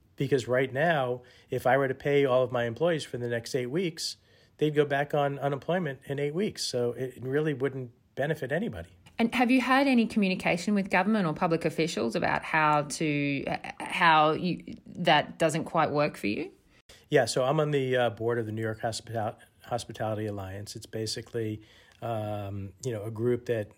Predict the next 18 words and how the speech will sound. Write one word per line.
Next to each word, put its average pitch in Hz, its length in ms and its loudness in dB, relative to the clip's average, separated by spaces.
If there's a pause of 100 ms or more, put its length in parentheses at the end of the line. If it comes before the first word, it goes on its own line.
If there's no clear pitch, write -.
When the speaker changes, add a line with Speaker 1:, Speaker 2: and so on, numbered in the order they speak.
Speaker 1:
speaks - 440 -6
to 110 360 -4
New 120 80 -2
York 131 240 4
government, 113 520 -2
speaks 107 360 -10
to 107 680 -8
D 113 200 -4
C 110 340 -4
about, 104 380 -8
you 113 80 -6
know, 101 80 -8
kind 110 180 -8
of 101 100 -8
rules 110 220 -4
and 113 100 -6
regulations, 104 800 -8
and 101 220 -12